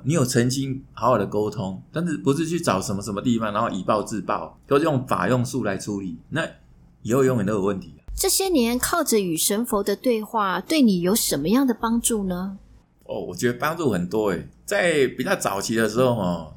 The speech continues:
Speaker 1: 我不管大事小事，我都会问神啊。哦，当然到，到了某个阶段之后呢，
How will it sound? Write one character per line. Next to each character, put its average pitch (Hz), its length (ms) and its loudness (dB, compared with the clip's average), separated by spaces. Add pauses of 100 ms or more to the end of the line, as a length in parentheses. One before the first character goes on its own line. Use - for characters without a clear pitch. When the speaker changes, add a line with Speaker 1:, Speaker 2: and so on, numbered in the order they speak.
Speaker 1:
我 107 140 0
不 190 140 2
管 107 180 0
大 143 200 -2
事 147 100 -6
小 92 180 -2
事， 107 240 -4
我 85 80 -2
都 98 120 0
会 104 100 0
问 92 160 -2
神 - 140 -8 (240)
啊。 - 120 -6
哦， - 60 -4
当 170 140 0
然 139 320 -2 (100)
到， 170 240 2
到 170 220 2
了 135 120 4
某 107 220 0
个 107 160 2
阶 131 220 0
段 120 200 0
之 120 220 -4
后 110 160 0
呢， 87 360 -4